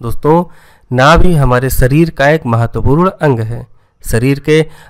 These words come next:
अन्य हिस्सों की तरह नाभि की साफ सफाई भी बहुत जरूरी है। लेकिन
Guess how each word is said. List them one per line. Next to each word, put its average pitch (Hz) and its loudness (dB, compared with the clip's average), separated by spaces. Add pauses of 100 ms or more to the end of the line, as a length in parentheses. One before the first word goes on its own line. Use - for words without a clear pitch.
(160)
अन्य 208 4
हिस्सों 147 2
की 117 -6
तरह 110 -6
नाभि 131 4
की 156 4
साफ 123 0
सफाई 120 4
भी 185 6
बहुत 127 4
जरूरी 117 -4
है। 117 -8 (380)
लेकिन 160 0